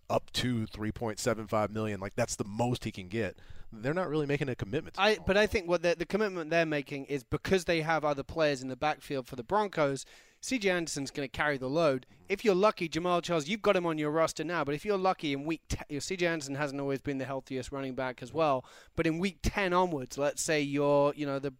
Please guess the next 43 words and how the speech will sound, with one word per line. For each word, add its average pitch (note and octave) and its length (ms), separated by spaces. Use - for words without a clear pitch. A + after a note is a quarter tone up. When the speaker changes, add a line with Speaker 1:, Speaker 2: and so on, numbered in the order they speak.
Speaker 2:
the D3 120
Broncos D3 540
are, C#3 260
are, C#3 160
are C3+ 100
cruising D3 500
and D3 120
things C#3+ 240
are C#3 40
going C3+ 240
nicely, F#3 420
you D#3 100
start F#3 280
bringing D#3 260
him D#3 140
into C#3+ 160
the C#3+ 100
offense C#3+ 440
more D3+ 280
at C3 60
the C3 80
back D3 280
end C#3 120
of C3 60
the B2+ 80
season. E3+ 340
You C#3 120
can C#3 120
give C#3+ 200
C D3 180
J C#3 140
Anderson C#3 360
a F3 40
bit - 120
of B2+ 80
a C3 60
rest C#3 380
for, C3+ 240
uh, C3 100
hopefully C3+ 360
a B2 60
postseason D3 640
run, C3 260